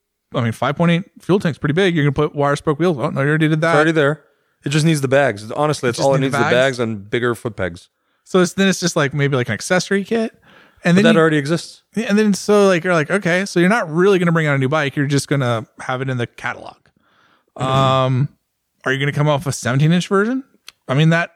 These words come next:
Speaker 1: that would be really weird
Speaker 2: Ooh, ooh,
Speaker 1: too.
Speaker 2: ooh, pick me, pick me.
Speaker 1: Sh-, uh, Shaheen in the back.
Speaker 2: Ooh, okay.
Speaker 1: You,
Speaker 2: Um,
Speaker 1: you, sir, with the beard.
Speaker 2: this is the chance for Ducati. If you're listening, Ducati, this is the chance to make a fucking Street Fighter G T.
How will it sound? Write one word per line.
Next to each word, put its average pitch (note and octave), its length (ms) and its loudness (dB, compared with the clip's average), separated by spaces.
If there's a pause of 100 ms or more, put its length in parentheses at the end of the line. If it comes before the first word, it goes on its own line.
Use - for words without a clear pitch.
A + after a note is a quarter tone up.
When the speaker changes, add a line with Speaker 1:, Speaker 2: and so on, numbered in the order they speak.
(120)
Speaker 1:
that C#3+ 80 -4
would E3 100 -4
be G#3 100 0
really C3 220 2
weird G#2 300 0
Speaker 2:
Ooh, G#3 40 0
ooh, - 60 2
Speaker 1:
too. - 60 4 (120)
Speaker 2:
ooh, - 40 -10
pick E3+ 160 -2
me, E3 140 -2
pick E3+ 200 -4
me. E3 160 -2 (960)
Speaker 1:
Sh-, - 240 -20
uh, C3+ 180 0
Shaheen E3+ 300 2
in D3+ 100 2
the A#2+ 60 -2
back. B2 320 -4
Speaker 2:
Ooh, D#3+ 220 0
okay. B2+ 200 -2 (160)
Speaker 1:
You, D#3+ 120 0
Speaker 2:
Um, D3+ 220 4
Speaker 1:
you, F#3+ 60 4
sir, F3+ 160 -2
with C3+ 100 -4
the C3+ 60 -10
beard. C#3+ 260 0 (140)
Speaker 2:
this A3 240 2
is B3 160 2
the F#3+ 120 0
chance D3+ 420 -2
for D3+ 140 -2
Ducati. C3 440 -2
If - 180 -4
you're C3 120 2
listening, B2+ 480 0
Ducati, F2 440 -4 (280)
this C#3 200 -2
is F#3+ 120 -4
the F3 100 0
chance B2+ 500 -4 (200)
to B2 100 -6
make C3 220 -2
a A2 80 0
fucking - 580 -4
Street D#3 300 -6
Fighter B2 260 2
G G#2+ 180 -8
T. - 260 -12